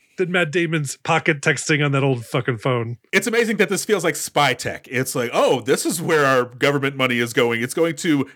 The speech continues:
Speaker 2: tape recorders for Omega Sector that play, like, eight-track players."
Speaker 1: But the bad guys burst in. Juno's there, Aziz is there, and they're like, I, I guess they burst in because they're like, "Oh no,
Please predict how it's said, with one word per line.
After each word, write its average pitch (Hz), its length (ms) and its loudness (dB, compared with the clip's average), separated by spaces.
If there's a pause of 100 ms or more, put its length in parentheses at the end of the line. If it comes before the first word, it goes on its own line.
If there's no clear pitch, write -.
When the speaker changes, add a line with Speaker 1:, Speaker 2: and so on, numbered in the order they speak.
Speaker 2:
tape 233 300 -2
recorders 170 480 2
for 170 160 0
Omega 185 320 2
Sector 123 460 0 (180)
that 147 180 2
play, 175 160 2
like, 156 240 2
eight-track 160 420 2
players." 101 600 -4 (160)
Speaker 1:
But 160 180 -4
the 185 100 4
bad 190 440 -2
guys 190 400 0 (240)
burst 214 500 0
in. 165 460 0 (300)
Juno's 190 580 0
there, 185 340 2
Aziz 151 460 0
is 151 160 -2
there, 165 480 0 (360)
and 143 240 -2
they're 143 100 2
like, 135 380 -2
I, 156 260 -2
I 170 40 2
guess 202 220 -2
they 190 100 -2
burst 165 320 -2
in 175 80 0
because 151 300 -2
they're 143 100 2
like, 127 140 0
"Oh 143 160 0
no, 147 400 0